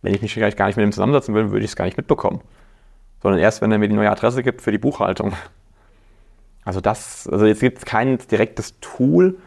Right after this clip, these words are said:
weil ich sagen kann, klar, wir bauen solche Systeme mit ClickUp als Beispiel. Und, äh, aber es sind mehr Systeme im Gesamten, die da relevant sind,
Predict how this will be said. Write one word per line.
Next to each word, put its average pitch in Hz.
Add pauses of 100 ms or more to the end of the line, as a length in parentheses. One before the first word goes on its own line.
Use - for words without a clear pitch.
(240)
weil 110
ich 113
sagen 120
kann, 127 (180)
klar, 98
wir 107
bauen 101
solche 101
Systeme 101
mit 98
ClickUp 135
als 113
Beispiel. 113 (600)
Und, 95
äh, 98 (380)
aber -
es 110
sind 110
mehr 110
Systeme 113 (640)
im 101
Gesamten, 98 (880)
die 98
da 92
relevant 90
sind, -